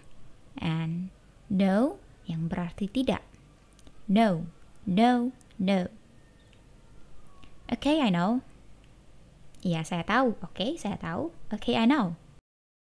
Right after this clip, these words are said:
I know. I know. I bisa disebut dengan I know, I know. Oke, I know. Oke, saya tahu. And, oh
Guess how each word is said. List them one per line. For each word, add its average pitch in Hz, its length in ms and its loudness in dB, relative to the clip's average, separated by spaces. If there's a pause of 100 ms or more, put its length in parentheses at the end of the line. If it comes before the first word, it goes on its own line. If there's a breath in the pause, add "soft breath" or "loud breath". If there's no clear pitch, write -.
(360)
I 214 60 4
know. 196 340 4 (400)
I 202 160 -2
know. 196 480 2 (400)
I 196 380 2
bisa 208 180 0
disebut 196 400 0
dengan 180 400 -2 (300 loud breath)
I 185 160 2
know, 208 560 0
I 185 240 0
know. 214 480 2 (960)
Oke, - 160 -2
I 220 80 2
know. 220 400 4 (800)
Oke, 277 240 -2
saya 170 240 -6
tahu. 202 320 0 (320)
And, 175 400 -4 (640)
oh 247 160 2